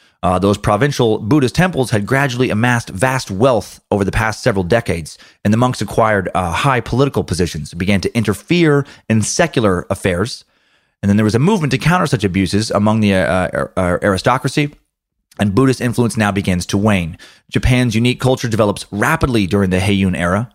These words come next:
which would last all the way until eleven eighty-five C E, which would be the beginning of the shogunate. Uh, the imperial court pumped out enduring art, poetry, and prose during this period. The samurai warrior class developed as well.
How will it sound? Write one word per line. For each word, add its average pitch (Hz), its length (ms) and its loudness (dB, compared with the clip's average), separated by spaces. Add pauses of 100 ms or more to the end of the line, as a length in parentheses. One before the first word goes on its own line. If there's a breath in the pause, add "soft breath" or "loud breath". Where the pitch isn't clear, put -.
which 113 140 -6
would 104 80 0
last 104 260 0
all 104 80 2
the 98 60 2
way 98 140 2
until 92 340 -2 (240 loud breath)
eleven 101 480 2 (200 loud breath)
eighty-five 135 580 0
C 92 320 0
E, - 60 -6
which - 160 -8
would 87 60 -6
be 92 80 -2
the 82 100 -4
beginning 113 280 0
of 95 60 0
the 85 80 -6
shogunate. 92 480 -2 (500 soft breath)
Uh, 107 160 4
the 117 80 2
imperial 175 460 2
court 196 300 0
pumped 180 200 0
out 185 120 2
enduring 143 480 0
art, 160 240 2
poetry, 156 420 0
and 101 160 -2
prose 165 300 2
during 160 160 0
this 156 100 0
period. 160 260 0
The 98 60 0
samurai 143 480 0
warrior 135 320 2
class 135 320 -2
developed 113 320 0
as 90 100 -2
well. 127 400 2